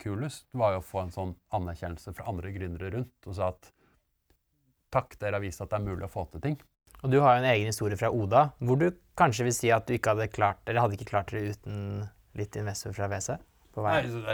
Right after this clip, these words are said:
Speaker 1: det er jo, eh, så hadde vi visst hvor mye penger vi trengte for å bygge
Speaker 2: Mm.
Speaker 1: Oda når vi startet, så vet jeg ikke <laughs> om vi hadde startet.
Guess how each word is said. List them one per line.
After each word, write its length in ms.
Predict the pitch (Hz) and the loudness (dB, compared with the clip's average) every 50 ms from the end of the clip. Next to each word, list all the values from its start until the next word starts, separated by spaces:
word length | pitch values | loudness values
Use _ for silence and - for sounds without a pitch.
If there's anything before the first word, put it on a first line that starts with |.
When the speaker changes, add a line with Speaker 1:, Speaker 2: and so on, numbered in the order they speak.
| 104 92 | -4 -2
Speaker 1:
det 80 | 113 127 | 0 0
er 220 | 156 143 127 113 110 | 2 2 2 0 0
jo, 120 | 110 107 104 110 113 | 0 0 2 2 2
eh, 300 | 107 107 110 107 113 117 | 2 2 2 2 0 0
så 160 | 113 - 139 | 0 0 2
hadde 160 | 107 127 120 | 4 4 4
vi 100 | 117 123 117 | 4 2 2
visst 160 | 113 - - - | 2 0 0 -2
hvor 80 | 117 | -2
mye 160 | 110 107 95 - | -2 -2 0 0
penger 240 | 123 117 110 104 | 2 2 2 2
vi 100 | 101 110 - - | 0 -2 0 0
trengte 300 | 117 101 - - 113 92 | -2 -2 -2 -6 -8 -6
for 140 | 90 104 104 | -4 -4 -2
å 20 | |
bygge 240 | 98 98 98 92 107 | 0 0 0 2 0
Speaker 2:
Mm. 120 | 113 101 95 | 0 0 0
Speaker 1:
Oda 160 | 82 - 92 | 2 2 2
når 140 | 95 98 101 107 | 2 2 -2 -2
vi 60 | 101 | -2
startet, 440 | - - 98 85 - _ - - - | 0 0 0 0 0 _ -12 -12 -8
så 120 | - - | -6 -4
vet 160 | 151 123 104 - | -2 -2 0 -2
jeg 140 | 107 104 | -2 -4
ikke 220 | - - - 127 117 | -2 0 0 0 0
<laughs> 100 | - - | 4 2
om 120 | 170 - 208 151 139 | 2 4 4 6 6
vi 60 | 123 - - | 6 10 12
hadde 340 | 135 185 156 117 139 143 - | 12 12 12 10 8 4 6
startet. 720 | - 160 139 113 107 135 139 156 165 147 131 127 117 | 8 8 8 10 10 8 6 6 6 6 4 4 2